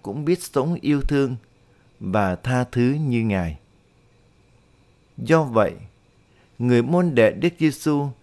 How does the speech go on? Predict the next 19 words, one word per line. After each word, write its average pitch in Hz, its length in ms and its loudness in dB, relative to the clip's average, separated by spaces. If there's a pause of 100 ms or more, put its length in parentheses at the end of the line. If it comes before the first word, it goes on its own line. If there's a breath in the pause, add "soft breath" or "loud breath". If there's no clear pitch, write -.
(280 soft breath)
không 180 360 0
được 107 240 2
trả 95 260 0
thù 104 380 0
và 95 260 0
báo 110 380 -2
oán, 123 400 -4 (1000)
nhưng 170 360 0
còn 101 320 2
phải 95 140 0
biết 127 180 -4
xóa 156 300 0
bỏ 98 440 0
hận 113 280 -6
thù, 98 300 0 (840 soft breath)
tái 143 280 2
thiết 202 280 -4
tình 95 300 0
yêu 135 300 0